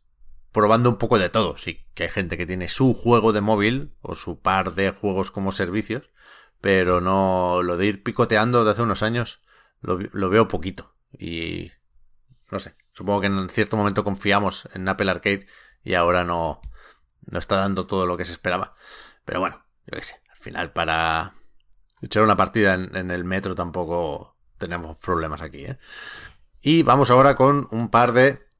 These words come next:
expansiones o D L C. Estamos a-, agrupando las noticias como por parejas hoy. A principios <laughs> de dos mil veintidós llega otro D L C de pago para Dead Cells. Uf, sí que bueno, ¿eh?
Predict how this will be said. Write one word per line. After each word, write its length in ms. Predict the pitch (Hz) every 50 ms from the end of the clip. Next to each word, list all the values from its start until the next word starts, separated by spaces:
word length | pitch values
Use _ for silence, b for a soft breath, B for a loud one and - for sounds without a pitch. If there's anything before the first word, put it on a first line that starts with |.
| _ -
expansiones 800 | - - - - - 98 90 - - 127 120 101 92 - -
o 80 | 95 92
D 80 | 95
L 100 | 104 101
C. 140 | 95 - 117
Estamos 340 | 95 - - 92 101 104 -
a-, 200 | 110 98 92 -
agrupando 560 | - 104 92 87 90 90 - 92 101 110 110 104
las 80 | 95
noticias 420 | 95 95 90 104 104 98 110 92 -
como 460 | - 95 90 90 85 82 80 - - -
por 220 | - 92 82 -
parejas 440 | - 98 101 98 98 - 110 104 -
hoy. 160 | 117 143 160 _ b b b b b b b b b b -
A 100 | - 104
principios 640 | 98 113 117 - 143 151 113 104 90 85 - - - _
<laughs> 60 | _ -
de 120 | 101 101
dos 100 | 101 92
mil 140 | 113 131 139
veintidós 580 | 139 123 101 110 117 139 156 147 - - - - - _
llega 400 | - 107 117 110 92 85 - - _ -
otro 300 | - 139 127 113 101 95
D 100 | 104 127
L 80 | 120
C 120 | 98 - 131
de 100 | 113 101
pago 420 | - 123 127 147 151 147 - _ -
para 520 | - 107 110 120 131 131 - - - _ _ _
Dead 240 | - 107 95 113 107 -
Cells. 520 | - - 113 87 71 - - - - - _ - - - -
Uf, 180 | - - - - _ _ _
sí 160 | - - -
que 60 | 80
bueno, 240 | 78 73 80 80 85
¿eh? 60 | 107